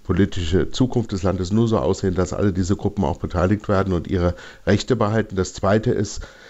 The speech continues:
dass Syrien natürlich mit seinen Nachbarn im Frieden leben muss. Wir haben ganz viele syrische Flüchtlinge, nicht nur in Europa und Deutschland, sondern zum Beispiel auch im Libanon. Und die Situation im Libanon wird ganz stark dadurch geprägt, dass eben diese vielen Flüchtlinge eine enorme Belastung darstellen.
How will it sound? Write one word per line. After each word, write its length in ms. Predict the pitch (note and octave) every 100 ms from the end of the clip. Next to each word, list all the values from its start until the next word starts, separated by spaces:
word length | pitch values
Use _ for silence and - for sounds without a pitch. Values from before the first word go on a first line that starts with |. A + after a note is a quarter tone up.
| - -
dass 180 | G2
Syrien 300 | - A2 G#2
natürlich 500 | G2 F#2 - G2 F#2+
mit 160 | A2+ A2+
seinen 240 | A2 G2
Nachbarn 380 | F#2+ F#2 - F#2
im 100 | E2+
Frieden 300 | - A2 A2
leben 300 | A2+ A2 A2
muss. 340 | G2+ G#2 - -
Wir 140 | E2+
haben 260 | F2+ F2 D#2
ganz 260 | G2+ G#2
viele 220 | - F#2+
syrische 440 | F#2 F2+ F2+ F#2 E2
Flüchtlinge, 520 | - G#2+ - F#2+ F2+
nicht 240 | G2 G2
nur 100 | F#2
in 80 | F2
Europa 360 | D#2+ E2 F#2 F#2
und 140 | E2
Deutschland, 480 | E2+ F2 - F#2 F2
sondern 320 | F#2+ F#2+ G2
zum 140 | F#2 F#2+
Beispiel 300 | F#2+ - E2+
auch 140 | F2
im 100 | F2+
Libanon. 440 | G2 G2+ G2 F#2+ G2 - - - -
Und 140 | - F#2+
die 60 |
Situation 520 | E2+ F#2 F2+ F2+ G2+ F#2
im 100 | E2+
Libanon 500 | G2 F2+ F2+ F2 E2
wird 280 | F2+ -
ganz 240 | - F#2+ G2+
stark 320 | - F2+ -
dadurch 320 | F2 F2 E2+
geprägt, 420 | - - F#2 -
dass 140 | F#2 -
eben 160 | D2+
diese 240 | - D#2+ D#2+
vielen 280 | - F2+ E2
Flüchtlinge 600 | - F#2 - F2+ E2+ -
eine 240 | F2 E2+
enorme 320 | E2+ E2+ F2
Belastung 480 | D#2 E2 F#2 - F#2
darstellen. 500 | F2+ F#2 - F#2 F#2